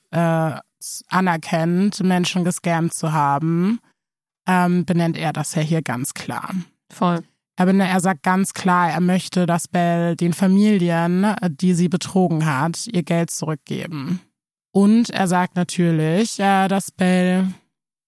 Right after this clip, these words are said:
Speaker 1: die Strafe bezahlen soll.
Speaker 2: Mhm.
Speaker 1: Und da bin ich auf jeden Fall seiner Meinung, denn das hat sie natürlich nicht.
Speaker 2: Ja, eben.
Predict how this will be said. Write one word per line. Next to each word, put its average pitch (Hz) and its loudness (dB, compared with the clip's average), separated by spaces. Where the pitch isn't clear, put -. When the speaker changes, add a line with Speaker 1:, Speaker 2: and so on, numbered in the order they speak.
Speaker 1:
die 175 2
Strafe - -4
bezahlen - -8
soll. - -10
Speaker 2:
Mhm. 180 0
Speaker 1:
Und 226 0
da 220 0
bin 240 4
ich 240 2
auf 214 2
jeden 233 0
Fall 214 0
seiner 185 0
Meinung, 196 2
denn 196 2
das 190 -4
hat 220 -2
sie 214 0
natürlich 196 0
nicht. 175 0
Speaker 2:
Ja, 196 2
eben. 165 0